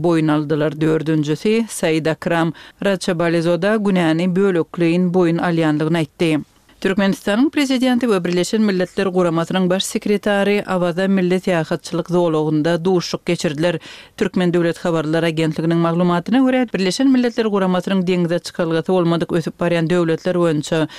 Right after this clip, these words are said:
üçünji maslahatyna gatnaşmak üçin Türkmenistana baran Antonio Guterres,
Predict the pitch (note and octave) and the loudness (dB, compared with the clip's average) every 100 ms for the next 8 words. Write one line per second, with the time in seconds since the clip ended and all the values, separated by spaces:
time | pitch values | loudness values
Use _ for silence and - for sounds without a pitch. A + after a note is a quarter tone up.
0 | - - A3 G#3 F#3+ E3 E3 E3+ E3 E3 | -18 -6 -2 -2 0 0 0 0 -2 -4
1 | E3 E3 E3 E3 E3 E3+ - G3+ F#3 - | -2 -2 0 -2 -2 -4 0 0 0 0
2 | D#3+ D#3+ D#3+ D#3 - D#3 D#3 D#3 D#3+ D#3+ | -2 0 0 -2 -2 -2 0 2 0 0
3 | E3+ D#3+ F3 D#3+ D#3 D3+ D#3 F#3+ F#3 F3+ | 0 0 0 0 2 0 -2 0 2 2